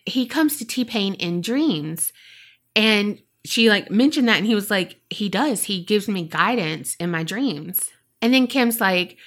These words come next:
"Okay, well, who's Robert then?" And it's T-Pain's dad who hasn't passed. And then she asked if he was on the wait list for a kidney, and T-Pain said, "No, a heart." And she's like, "Hmm, I see dialysis, though."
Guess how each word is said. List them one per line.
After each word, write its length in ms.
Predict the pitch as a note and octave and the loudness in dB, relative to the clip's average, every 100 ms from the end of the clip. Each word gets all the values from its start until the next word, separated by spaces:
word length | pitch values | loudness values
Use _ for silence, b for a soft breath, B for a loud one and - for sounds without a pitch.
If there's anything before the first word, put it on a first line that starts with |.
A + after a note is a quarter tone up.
| b b | b b
"Okay, 240 | C#4+ B3+ F#3+ | 0 2 2
well, 160 | G3 | 0
who's 340 | - G#4 B4 A#3+ | 4 2 2 -2
Robert 580 | F3 F3+ G3+ D#3 D3 | 2 4 6 4 -2
then?" 360 | D#3+ D3 C3+ F3+ b b b _ | -6 -6 -8 -12 b b b _
And 200 | G#3+ G#3 | 2 2
it's 180 | F#3 - | 2 -2
T-Pain's 540 | - A#3+ A3+ G3+ F3+ - | -2 -2 0 0 -2 0
dad 500 | B3 D4 A3 F#3+ F#3 | 4 6 6 2 0
who 120 | G3 | -2
hasn't 380 | C4+ C4+ F3 - | 0 0 0 -2
passed. 580 | C3+ B2 - - - _ _ b b b b | -6 -6 -10 -12 -14 _ _ b b b b
And 140 | A3 B3 | 4 6
then 140 | D4 | 6
she 180 | D4+ C#4+ | 4 4
asked 300 | A3 A3 - | 4 2 -2
if 80 | A3 | -2
he 120 | A3+ | 0
was 140 | G#3+ | 2
on 160 | G#3 F#3+ | 2 2
the 80 | F3+ | 0
wait 260 | F#3+ C4 | 0 0
list 380 | A3+ G3+ F#3 - | 0 0 0 -4
for 200 | - F#3+ | -4 -2
a 100 | D3 | -2
kidney, 520 | - E4 F4 G#3 D#3 | -4 0 2 2 0
and 200 | E3+ F#3+ | 0 -2
T-Pain 440 | - A3+ A#3+ G#3+ G#3+ | -2 -4 -2 -2 -2
said, 200 | G3+ F#3 | -2 -2
"No, 400 | F#3 A#3 C4 G3+ | 2 2 2 0
a 100 | D#3+ | -4
heart." 480 | - D#4 A#3+ C3+ B B B B B - | 0 2 2 -4 B B B B B -2
And 120 | C4+ | 2
she's 180 | D4 B3 | 2 2
like, 160 | G3+ F3+ | 0 -2
"Hmm, 300 | D4+ D4+ F3+ B2 - | 0 2 2 -2 0
I 140 | B3 | 0
see 540 | D4+ - F4 F4+ D#4+ - | 0 0 2 2 0 2
dialysis, 960 | A3 G#3+ F#3 B3 F3 D#3+ B2+ B2+ - - | 4 6 6 6 4 0 -6 -8 -8 -6
though." 320 | D3 C3 | -4 -4